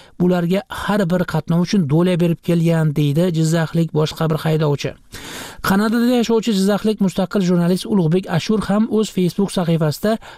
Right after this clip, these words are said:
Zufar Tursunov Jizzaxning avtoritetlaridan biri bo'lgani haqida yozdi. Jizzax shahridagi Toshkentga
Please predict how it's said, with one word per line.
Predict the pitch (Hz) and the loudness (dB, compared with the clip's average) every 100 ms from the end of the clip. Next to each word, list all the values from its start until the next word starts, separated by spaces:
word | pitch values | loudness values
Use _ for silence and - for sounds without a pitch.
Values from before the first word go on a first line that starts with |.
| - | -4
Zufar | 160 156 190 | 0 0 0
Tursunov | - 160 - 208 190 | 0 -2 0 -2 0
Jizzaxning | 175 185 180 214 - | 0 0 0 -2 -2
avtoritetlaridan | 175 - 185 170 165 156 151 185 | -4 0 0 0 0 0 0 0
biri | 170 185 | 2 2
bo'lgani | 190 180 170 156 | 0 0 0 -2
haqida | 190 - 202 | -4 -2 0
yozdi. | 190 151 139 - _ _ - - - - - | 0 0 -2 -6 _ _ -20 -20 -20 -14 -2
Jizzax | 160 185 202 | 0 2 0
shahridagi | 196 170 175 165 185 | -2 -2 0 0 0
Toshkentga | - 180 - 175 196 | 0 -2 0 -2 -2